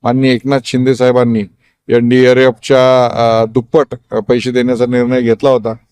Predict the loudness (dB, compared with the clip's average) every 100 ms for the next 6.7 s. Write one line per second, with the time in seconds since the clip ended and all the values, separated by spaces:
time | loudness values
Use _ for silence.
0 | _ _ -6 -2 -2 -2 -2 -2 0 -2
1 | -2 -2 -2 0 0 0 0 -2 0 0
2 | 0 -2 -4 -2 -2 -4 -2 0 2 2
3 | 0 -2 _ _ _ _ -4 -2 0 2
4 | 4 2 0 -2 0 0 -2 _ _ -2
5 | 0 2 2 2 0 0 2 2 0 -4
6 | -6 0 2 2 2 2 0